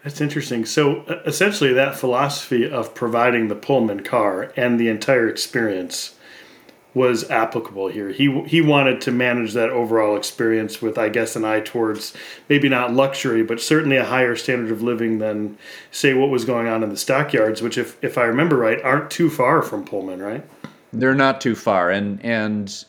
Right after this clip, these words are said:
Speaker 2: you may have in your high school reading read, uh, The Jungle, uh, by Sinclair. You know, that, that's not too far off of the alternative to the Pullman town, um, also written about Chicago in those stockyards as well.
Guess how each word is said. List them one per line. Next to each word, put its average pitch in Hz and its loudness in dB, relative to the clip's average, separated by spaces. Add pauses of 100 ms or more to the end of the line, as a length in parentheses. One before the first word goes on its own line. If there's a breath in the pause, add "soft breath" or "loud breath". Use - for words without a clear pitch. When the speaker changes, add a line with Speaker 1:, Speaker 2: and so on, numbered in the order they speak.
(140)
Speaker 2:
you 127 0
may 127 2 (380 loud breath)
have 110 2
in 110 -2
your 107 0
high 117 0
school 110 0
reading 104 0
read, 101 0
uh, 92 -2
The 101 -4
Jungle, 117 0 (380 loud breath)
uh, 95 0
by 98 0
Sinclair. 101 2
You 104 0
know, 110 0
that, 160 2
that's 190 0
not 185 0
too 180 -4
far 151 2
off 139 2
of 113 -2
the 120 2
alternative 117 0
to 98 0
the 95 0
Pullman 90 -2
town, 87 -2 (340 loud breath)
um, 92 0
also 113 2
written 95 2
about 90 0
Chicago 87 0
in 90 -4
those 85 -4
stockyards 80 -2
as 80 -10
well. 90 -4